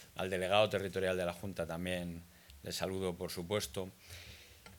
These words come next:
Quiero agradecer su presencia hoy aquí a todos los medios de comunicación y a quienes, eh, están en este acto. Es un placer, desde luego,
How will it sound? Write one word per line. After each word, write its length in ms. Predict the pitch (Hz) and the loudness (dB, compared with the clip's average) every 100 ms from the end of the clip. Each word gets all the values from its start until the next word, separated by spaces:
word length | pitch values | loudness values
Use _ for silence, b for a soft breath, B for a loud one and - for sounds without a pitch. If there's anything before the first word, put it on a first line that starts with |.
| - | 0
Quiero 240 | 143 147 | 6 10
agradecer 1040 | 143 139 135 135 113 135 135 135 135 131 113 | 12 12 12 10 8 10 12 12 12 8 0
su 280 | - 127 | 0 0
presencia 440 | 120 120 127 117 123 | 0 2 2 4 6
hoy 120 | 120 | 8
aquí 320 | 104 135 143 | 6 6 8
a 100 | 127 | 8
todos 180 | 120 120 | 8 6
los 160 | 113 110 | 6 4
medios 280 | 110 110 | 2 2
de 100 | 101 | 0
comunicación 920 | 95 98 98 92 87 131 139 151 156 143 | 0 0 0 2 4 8 10 10 8 4
y 160 | 110 | 6
a 160 | 98 90 | 4 4
quienes, 720 | 101 98 98 95 90 87 - | 0 0 2 2 2 0 0
eh, 360 | 92 90 92 90 | 0 0 -2 -6
están 380 | 90 - 110 107 | -4 0 0 0
en 140 | 104 | -2
este 400 | 98 - 104 104 | -4 -2 4 6
acto. 240 | 110 - | 4 2
Es 140 | 104 - | -2 0
un 140 | 104 | 0
placer, 420 | 101 92 113 104 | 4 4 4 4
desde 200 | 98 92 | 4 2
luego, 640 | 95 101 101 101 101 95 | 6 8 10 10 10 10